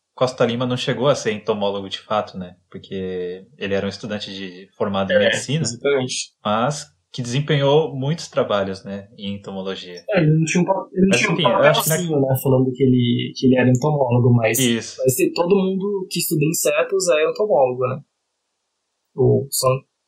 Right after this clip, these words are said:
Speaker 1: É, até porque, até porque nessa época talvez não houvesse nem faculdade de biologia, exatamente, né? Naquela época,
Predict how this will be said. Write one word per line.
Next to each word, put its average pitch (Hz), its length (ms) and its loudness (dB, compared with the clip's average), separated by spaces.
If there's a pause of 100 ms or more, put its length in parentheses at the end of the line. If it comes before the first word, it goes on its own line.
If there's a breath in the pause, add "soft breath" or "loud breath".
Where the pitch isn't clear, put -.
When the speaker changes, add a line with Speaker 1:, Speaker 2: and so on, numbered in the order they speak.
(180)
Speaker 1:
É, 147 60 -2 (200)
até 147 180 -2
porque, 147 840 2 (800)
até 143 120 -2
porque 156 200 -2
nessa 156 300 4
época 139 340 2
talvez 127 340 0
não 123 160 -4
houvesse 110 440 -2
nem 113 500 -6 (100)
faculdade 110 460 0
de 98 80 -10
biologia, 104 640 -4
exatamente, 98 720 -6
né? 92 280 -16 (160)
Naquela 98 260 -12
época, 120 600 -2